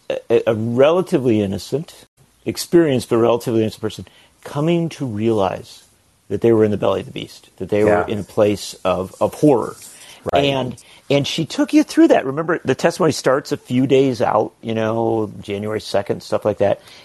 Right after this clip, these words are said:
Speaker 1: And the intensity grows until when you're finally in that, you know, as you're on the night before and then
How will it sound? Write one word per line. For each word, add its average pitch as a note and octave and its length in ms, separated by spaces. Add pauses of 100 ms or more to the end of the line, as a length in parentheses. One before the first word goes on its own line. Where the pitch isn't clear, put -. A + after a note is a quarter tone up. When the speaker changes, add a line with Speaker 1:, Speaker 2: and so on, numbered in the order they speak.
Speaker 1:
And A2 120
the A2+ 80
intensity E3 680
grows G#2+ 640 (380)
until C3 360
when A2+ 160
you're G#2+ 120
finally F3 540
in C#3 160
that, G#2+ 300 (240)
you A2+ 100
know, G2+ 140
as G2 160
you're G#2+ 120
on G#2+ 260 (340)
the F#2+ 80
night G#2 340
before A2+ 800
and G#2 220
then A2 240